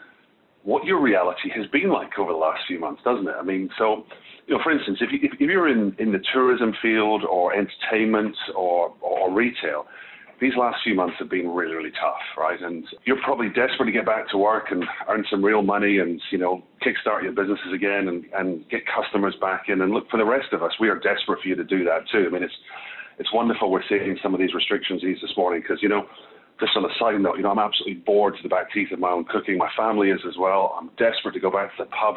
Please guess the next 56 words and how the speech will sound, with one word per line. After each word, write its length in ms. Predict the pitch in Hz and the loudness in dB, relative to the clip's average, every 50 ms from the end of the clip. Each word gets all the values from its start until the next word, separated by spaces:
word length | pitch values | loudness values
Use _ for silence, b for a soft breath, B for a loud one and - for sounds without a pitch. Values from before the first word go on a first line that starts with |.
| - - | -2 -2
for 80 | - | -4
a 60 | 85 | -4
pint, 360 | - - - 113 113 113 110 95 - | -4 -4 -4 -2 0 0 -2 -2 -2
and 180 | 101 - - - B B B B B B B B - - | -2 -4 -4 -6 B B B B B B B B -2 0
change 180 | - 117 107 95 | 2 2 2 0
of 60 | 90 - - | -2 -2 0
scenery 160 | 107 101 95 | 0 2 2
would 140 | 95 90 95 | 2 2 2
be 80 | 95 | 2
lovely 300 | 92 98 98 92 92 87 82 - - | 2 2 2 0 -2 -4 -6 -4 0
too, 160 | 107 101 98 92 - | 0 0 0 0 -2
sort 160 | 98 90 87 | -4 -6 -4
of 60 | - | -4
thing. 220 | - 87 85 82 - 110 - | -4 -4 -4 -6 -6 -2 -2
But 100 | 156 - | 0 2
we, 140 | 185 220 - - | 2 2 2 2
we've 180 | 208 220 - | 0 2 2
got 160 | - 185 - | 2 0 0
clients 480 | - - - 139 143 139 113 95 95 92 - - - | 0 0 0 0 2 2 4 2 2 0 -2 -2 0
that, 220 | 101 104 101 - - | 0 0 0 0 0
that 160 | 104 - 98 | -2 0 2
we're 200 | 110 123 143 139 | 4 4 4 4
working 360 | 113 101 95 95 - 92 85 | 4 2 0 0 -2 -2 0
with 100 | 90 90 | 0 0
that 80 | 104 110 | 0 -2
have 140 | 117 - - - | -4 -4 -2 0
absolutely 840 | - - - - - - - 170 160 147 110 95 95 92 95 95 92 - - - | 0 0 0 0 -2 0 2 4 4 4 4 4 2 2 2 0 0 0 -2 -2
thrived 380 | - 110 107 107 110 113 110 - - | 0 2 2 2 2 0 0 0 0
during 240 | - 95 90 85 82 | 0 2 2 2 0
this 140 | 82 78 - - | 0 -2 -4 -2
period 180 | 92 85 82 80 | 0 0 0 0
of 80 | 80 - | -2 -6
time. 220 | - 82 78 78 | -6 -4 -4 -4
I 40 | 78 | -2
mean, 200 | 82 90 92 92 B B B B B B B B - | 0 0 0 -2 B B B B B B B B -2
they're 140 | 123 123 - - | -2 0 2 2
telling 200 | 156 160 156 127 | 4 4 4 4
us 60 | 101 - | 4 2
they're 100 | - 101 | 0 0
busier 340 | 85 - 95 82 82 87 87 | 2 0 0 0 0 -2 0
than 120 | 87 92 | 0 0
ever. 200 | 117 143 135 104 | 0 0 0 0
I 60 | 90 | 0
mean, 160 | 90 95 104 117 | 2 2 2 2
we've 140 | 143 135 | 2 0
got 280 | - 139 127 - - - | 2 0 0 0 0 0
digital 400 | - 151 - - - - 135 113 | 2 2 2 2 2 0 2 2
businesses 520 | 104 107 92 - 90 85 - - 82 80 - - | 2 2 2 0 -2 -4 -4 -4 -6 -6 -4 -2
that 140 | - 95 - | -2 0 0
are 100 | - - - - | -2 -2 0 0
absolutely 800 | 123 139 - - - - - 131 113 104 - - 107 101 92 - - | -2 -2 -2 -2 -2 0 2 2 4 2 2 0 -2 -4 -4 -4 -2
booming 340 | 101 107 104 95 82 76 73 | -2 0 0 0 0 -2 -4
because, 320 | 71 90 - - 101 95 90 - B B B B B B B - | -6 -8 -4 0 0 0 0 -2 B B B B B B B -2
you 80 | 123 | -2
know, 60 | 95 - | 0 2
we're, 80 | 113 | 0